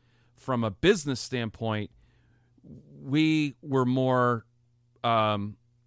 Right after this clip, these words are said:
I guess, offended that, that they would be trying to mislead golfers in that, in that, in that area. We didn't think that was good for anybody, not, not the least of which is the golfer. And I, you're,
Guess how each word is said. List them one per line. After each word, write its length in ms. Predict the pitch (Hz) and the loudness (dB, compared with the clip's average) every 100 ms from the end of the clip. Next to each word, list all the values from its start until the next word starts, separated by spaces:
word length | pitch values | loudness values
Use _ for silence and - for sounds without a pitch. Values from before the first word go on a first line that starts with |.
| - | -14
I 100 | 110 | -6
guess, 200 | 123 - | -4 -4
offended 800 | 117 - 127 120 117 113 98 98 _ _ 95 92 | -10 -6 -2 0 0 -2 -4 -10 _ _ -10 -2
that, 300 | 113 110 _ _ _ _ _ - 151 151 | 0 -2 _ _ _ _ _ -20 -20 -16
that 280 | 127 123 98 | -6 -4 -2
they 160 | 117 | 0
would 220 | 117 117 92 | 0 -2 -4
be 100 | 107 | -6
trying 460 | - 117 110 107 | -4 -2 0 -2
to 400 | - 117 107 104 - | -4 -4 -4 -4 -6
mislead 720 | 107 - 110 110 104 104 90 _ _ _ _ | -8 -8 -6 -4 -4 -4 -8 _ _ _ _
golfers 480 | 117 110 - 110 95 | -2 -2 -2 -6 -6
in 80 | 101 | -8
that, 180 | 98 - 98 - - | -8 -10 -18 -14 -10
in 140 | 98 | -8
that, 200 | 98 95 _ - | -8 -10 _ -12
in 120 | 98 | -8
that 160 | 95 | -8
area. 280 | 95 92 82 | -8 -8 -4
We 80 | 110 | 0
didn't 160 | 165 143 | 2 2
think 140 | 143 | 2
that 160 | 143 135 | 2 0
was 120 | 101 | 0
good 160 | 127 | -2
for 140 | 120 131 | -2 -2
anybody, 440 | 120 110 107 101 - _ _ _ - | 0 0 0 -2 -8 _ _ _ -6
not, 340 | 117 120 127 - | 0 0 0 -2
not 260 | 123 120 | -2 -2
the 80 | 127 | -2
least 280 | 120 113 - | -2 -4 -6
of 100 | 104 | -4
which 320 | 113 107 - 123 | -4 -4 -8 -6
is 320 | 107 92 - | -6 -6 -10
the 80 | 113 | -6
golfer. 440 | 123 135 135 131 - | -2 -2 0 -4 -2
And 160 | 131 | 2
I, 160 | 170 208 | 2 0
you're, 360 | 196 233 254 | 2 4 4